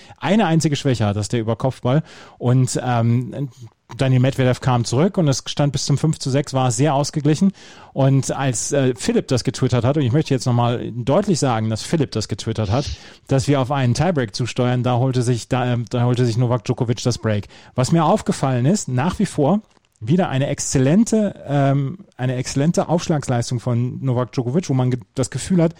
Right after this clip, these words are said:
dass er da wirklich was getan hat an seinem Aufschlag. Und, und das ist, glaube ich, die Hauptgeschichte dieses, dieses Matches. Die unfassbare Return-Leistung von Novak Djokovic. Wir wussten's immer, dass er der beste Return-Spieler,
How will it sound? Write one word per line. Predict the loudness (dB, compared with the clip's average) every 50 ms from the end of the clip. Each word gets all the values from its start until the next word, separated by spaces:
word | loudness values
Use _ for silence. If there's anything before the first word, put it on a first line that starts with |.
| -16 -20 -20 -20 -20 -20 -20 -20 _ _
dass | -2 0 2
er | 2 2
da | 2 2 2
wirklich | 0 0 0 0 0
was | -2 -2 -2
getan | -4 -4 0 0 2 2 4 4 2
hat | 2 0
an | 0 -2
seinem | 0 0 0 0 0
Aufschlag. | -2 -4 -2 0 0 0 0 -2 -4 -14 -20 -20 -20 -20 -20 _ _
Und, | _ 2 4 4 4 4 2 0 -6 -10 -14 _ _ _ _ _ _
und | -2 0 0 0
das | 0 0 0
ist, | -2 0 0
glaube | 0 0 2 0
ich, | 0
die | 0 0 2
Hauptgeschichte | 2 2 0 0 -2 -4 -4 0 0 -2 -2 0 -2 -2
dieses, | -2 -2 -2 0 -2 -2 -4 -4
dieses | -4 -4 -2 -2 -2 0 0
Matches. | 0 0 0 -4 -4 -4 -8 -12 _ _ _ _ _ _ _
Die | -10 -10
unfassbare | -2 0 2 2 4 2 0 -2 -4 -4 -2 -2 -2 -2 -6 -4 -2 -2 0 0 0 0 0
Return-Leistung | 0 -2 0 0 0 2 2 2 2 0 0 0 -2 -2 -4 -2
von | 0 0 0
Novak | 0 0 -2 -4 -4
Djokovic. | -6 -6 -4 -4 -6 -4 0 0
Wir | 2 2
wussten's | 2 0 0 2 0 0 0 2
immer, | 0 2 4 4 4 2 2
dass | 0 -2 -4
er | -4 -4 -4 -4 -2 0
der | -2 -2
beste | 0 -2 -2 -2 0 0 0 2
Return-Spieler, | 0 -2 0 0 0 0 0 -2 -2 -2 -2 0 0 0 -2